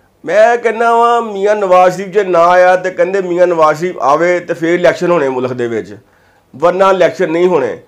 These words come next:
ਲਿਹਾਜ਼ਾ ਮੀਆਂ ਨਵਾਜ਼ ਸ਼ਰੀਫ ਨੂੰ ਆਉਣਾ ਚਾਹੀਦਾ ਵਾ। ਮੁਲਕ ਦੇ ਵਿੱਚ ਸ਼ਫਾਕ ਇੰਤਖਾਬਾਤ ਹੋਣੇ ਚਾਹੀਦੇ ਆ।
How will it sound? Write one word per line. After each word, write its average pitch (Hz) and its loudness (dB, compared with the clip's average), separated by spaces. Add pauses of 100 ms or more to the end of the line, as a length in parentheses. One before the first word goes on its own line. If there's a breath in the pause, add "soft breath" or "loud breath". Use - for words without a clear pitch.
(260 soft breath)
ਲਿਹਾਜ਼ਾ 185 2
ਮੀਆਂ 208 -2
ਨਵਾਜ਼ 180 4
ਸ਼ਰੀਫ 185 -2
ਨੂੰ 180 2
ਆਉਣਾ 139 2
ਚਾਹੀਦਾ 190 2
ਵਾ। 196 -2 (380 soft breath)
ਮੁਲਕ 180 -2
ਦੇ 180 -2
ਵਿੱਚ 180 0 (520)
ਸ਼ਫਾਕ 165 0
ਇੰਤਖਾਬਾਤ 160 2
ਹੋਣੇ 143 0
ਚਾਹੀਦੇ 143 0
ਆ। 87 -12